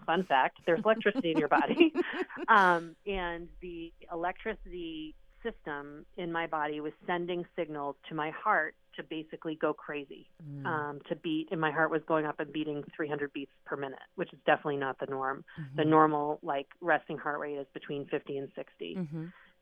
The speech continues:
Speaker 1: Um, and I had been doing actually a lot of metabolic conditioning at the gym. And so I, I was familiar with my heart rate. And, like, you know, when I was really, like, you know, jamming on the treadmill or
Speaker 2: Yeah.
Speaker 1: in a really high intensity class, I would be at, like, w-, up at one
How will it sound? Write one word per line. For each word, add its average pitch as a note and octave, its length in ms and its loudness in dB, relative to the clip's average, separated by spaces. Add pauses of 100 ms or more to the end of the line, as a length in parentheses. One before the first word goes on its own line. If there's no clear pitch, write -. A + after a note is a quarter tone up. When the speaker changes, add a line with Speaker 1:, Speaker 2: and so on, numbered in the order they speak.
(160)
Speaker 1:
Um, D3+ 160 4
and F3 100 2
I F#3+ 140 10
had A#3+ 100 4
been G#3 140 2
doing E3+ 240 -2
actually D#3 280 -6
a D3 60 0
lot D3 280 2
of D3 240 -2
metabolic C#3+ 560 -4
conditioning D3+ 420 -12
at C#3 80 -12
the D3 80 -10
gym. E3 380 2
And D3+ 140 -10
so D#3 100 2
I, D#3+ 120 4 (200)
I F3+ 100 2
was B3+ 160 2
familiar E3+ 340 0
with D3+ 140 -6
my D3 120 -6
heart C#3+ 200 -6
rate. D3 240 -10
And, D3+ 180 -10
like, C#3+ 220 -6 (140)
you F3+ 120 -4
know, D#3 140 0
when D3+ 120 4
I D#3 100 6
was D3+ 100 2 (140)
really, E3 400 2
like, D3 260 0 (880)
you F3+ 140 -6
know, C3+ 180 -4 (400)
jamming D#3+ 300 0
on D3 140 -2
the C#3+ 80 -8
treadmill D#3+ 480 2
or D3 80 2
Speaker 2:
Yeah. D3 180 -2
Speaker 1:
in - 80 -10
a - 40 -10
really D#3+ 240 -2
high D#3+ 200 0
intensity D#3 380 -8
class, D3+ 400 2
I E3 80 0
would D3+ 120 -2
be D#3 120 -6
at, D3 80 -6
like, D3+ 180 -6
w-, D#3 160 -4
up D#3+ 80 -2
at D#3 100 -4
one D#3 200 -4